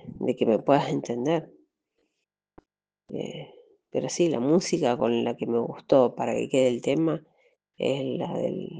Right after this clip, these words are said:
la del demo, la del primer demo. Este, y la música que me gusta así en general, es esas las primeras que te pasé.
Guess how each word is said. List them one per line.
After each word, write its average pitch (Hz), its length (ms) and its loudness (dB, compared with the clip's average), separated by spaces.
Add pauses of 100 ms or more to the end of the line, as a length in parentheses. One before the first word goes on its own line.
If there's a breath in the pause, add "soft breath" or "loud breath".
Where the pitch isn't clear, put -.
la 127 140 -4
del 123 140 -4
demo, - 360 -8 (680)
la 123 120 -6
del 120 340 -4
primer 123 340 2
demo. - 380 -4 (1040 soft breath)
Este, - 720 -12 (600)
y 113 280 2
la - 160 0
música 156 640 2
que - 140 -10
me 120 120 0
gusta 147 440 -2
así - 200 -4
en 131 140 -2
general, 175 680 -2 (880 soft breath)
es - 380 -2
esas 139 160 -2
las 135 100 -6
primeras 127 400 0
que - 140 -4
te 117 100 -6
pasé. - 400 -10